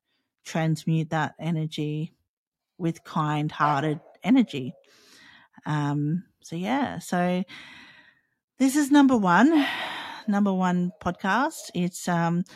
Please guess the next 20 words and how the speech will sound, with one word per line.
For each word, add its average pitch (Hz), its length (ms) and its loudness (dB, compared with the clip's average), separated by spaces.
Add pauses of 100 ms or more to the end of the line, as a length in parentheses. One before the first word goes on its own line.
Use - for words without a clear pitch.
(220)
I'm 180 80 -2
gonna 214 100 4
stick - 340 -4
to 208 140 2
around 185 280 2
the 180 100 0
thirty 175 320 -2
minutes, 196 540 -2
give 180 180 -6
or 165 80 -2
take, 180 360 -4
for 202 100 -10
these 185 540 -6 (580)
things. 233 440 4
So, 170 640 2
um, 170 640 0 (680)
so - 140 -8
yeah, 196 420 -2
I, 175 380 0
I 170 300 -2